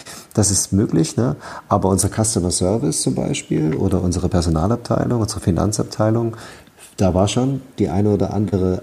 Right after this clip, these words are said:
I-T-Lösung gefragt, dass die irgendwie datensicher von zu Hause arbeiten können und auch natürlich Customer Service muss natürlich immer erreichbar sein. Das war schon so ein kleiner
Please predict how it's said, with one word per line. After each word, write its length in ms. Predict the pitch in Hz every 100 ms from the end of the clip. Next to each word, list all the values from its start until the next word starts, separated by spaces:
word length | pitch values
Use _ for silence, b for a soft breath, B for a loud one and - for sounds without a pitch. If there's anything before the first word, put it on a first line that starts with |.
| 92
I-T-Lösung 1600 | 101 107 - 123 120 110 113 - - - - 95 101 107 107 95
gefragt, 560 | 95 - 90 120 -
dass 140 | - -
die 160 | 101
irgendwie 640 | 104 110 110 101 101 101 98 B B -
datensicher 920 | 92 98 110 104 82 98 120 120 127 - B B
von 220 | - 98
zu 160 | 87 92
Hause 280 | 92 92 -
arbeiten 380 | 104 90 80
können 280 | 78 90 82
und 180 | 85 -
auch 260 | 90 85 -
natürlich 380 | 85 92 82
Customer 400 | - 87 - 85
Service 560 | 80 87 92 92 95 -
muss 100 | 85
natürlich 400 | 90 90 98 -
immer 220 | - 95
erreichbar 460 | 87 80 95 - 90
sein. 340 | 85 85 104 110 B B B B -
Das 180 | 110 -
war 140 | 120
schon 160 | 131 127
so 80 | 113
ein 80 |
kleiner 480 | 95 101 113 131 127